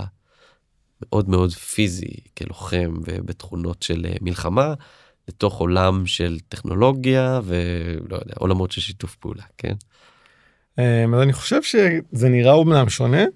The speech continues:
Speaker 2: אבל בהרבה דברים זה מאוד דומה. בסוף, גם ב-, בצבא, אנחנו מתחילים כולנו, בטח כל מי שלוחם, או רוב הלוחמים, מתחילים בהרבה מיונים למיני-, למיניהם,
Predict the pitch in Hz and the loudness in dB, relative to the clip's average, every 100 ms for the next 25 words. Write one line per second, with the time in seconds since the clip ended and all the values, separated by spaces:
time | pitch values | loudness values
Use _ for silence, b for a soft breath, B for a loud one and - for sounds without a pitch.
0 | _ 156 113 123 117 123 120 120 170 165 | _ 0 2 4 4 4 4 4 4 4
1 | 175 156 139 131 127 123 117 120 123 110 | 4 6 6 8 6 6 2 2 2 0
2 | - - 113 - 147 - - - 131 117 | -6 -6 -2 2 2 0 -14 -16 -6 0
3 | 123 123 127 120 117 110 123 113 165 139 | 2 2 2 2 -2 -2 -2 2 2 2
4 | 131 113 - 127 127 131 117 120 117 113 | -2 -4 -4 -2 0 0 0 0 0 -2
5 | - _ - 147 131 - 135 123 - 117 | -6 _ -2 0 0 0 0 0 0 -6
6 | 107 175 147 110 135 135 120 131 120 139 | 0 2 4 2 2 2 0 -2 -2 0
7 | 131 - _ _ _ _ - 123 - 135 | -2 -6 _ _ _ _ -4 -2 4 6
8 | 139 123 123 131 190 220 208 165 143 135 | 8 6 6 6 6 6 6 6 4 4
9 | 135 139 127 127 127 120 117 | 4 4 4 4 4 4 2